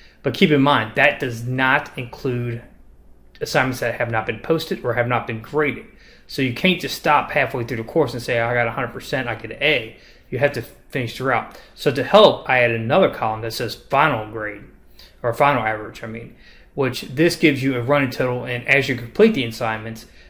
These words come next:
it con-, continues to e-, increase. So you complete the first three of them, you might be up to seven percent. Complete a couple more, you might be up to fifteen percent, so on and so forth. So if you're ever wondering kind of what your final grade is towards the very end, look at that final average column,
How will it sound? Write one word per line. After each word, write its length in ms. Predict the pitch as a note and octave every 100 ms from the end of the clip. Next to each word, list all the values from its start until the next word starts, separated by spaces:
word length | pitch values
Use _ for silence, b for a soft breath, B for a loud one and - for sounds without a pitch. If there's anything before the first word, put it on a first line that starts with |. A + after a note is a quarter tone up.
| b - -
it 180 | B2+ -
con-, 200 | D3 C3+
continues 580 | - D3 B2+ C#3+ A#2 A2+
to 80 |
e-, 160 | C#3+ D3+
increase. 440 | C#3+ C3 - - -
So 60 |
you 160 | A#2 A#2 - _ _
complete 300 | - - B2+
the 60 | A#2+
first 300 | C3+ A#2+ -
three 160 | F3+
of 80 | F3+
them, 220 | E3+ C#3+ -
you 80 |
might 200 | C3 A#2+
be 80 | B2
up 140 | A#2+ -
to 360 | B2 A#2 A2+ A2+ - - -
seven 280 | D3 A#2+
percent. 340 | A2+ A#2 A#2 - - b b b -
Complete 200 | B2 A2+
a 40 | -
couple 160 | A#2+
more, 260 | C#3+ D#3+ E3
you 140 | C3
might 180 | A#2 A2+
be 60 | A#2
up 100 | A#2
to 80 |
fifteen 400 | A2+ C3+ A#2+ A#2
percent, 380 | A2 - A2 A2 - -
so 180 | - B2
on 60 |
and 80 | A#2
so 180 | - A#2
forth. 240 | A#2 A#2 - b b b b
So 160 | - C3
if 80 |
you're 100 | E3
ever 240 | A3+ A#3 E3+
wondering 360 | D3 D#3 B2+
kind 160 | A#2 C3+
of 100 | B2
what 180 | B2+ -
your 120 | A2
final 400 | - D3+ D3+ C#3+
grade 220 | C3 C#3
is 120 | C3+ C3
towards 260 | C3+ A2+
the 40 | A2
very 400 | C3 C#3+ C#3+ C3+
end, 300 | C#3+ D3 -
look 140 | E3 -
at 100 | -
that 180 | A#2 -
final 400 | - C#3 C#3 B2+
average 400 | B2+ A#2+ G#2 -
column, 520 | B2+ B2 G#2+ A2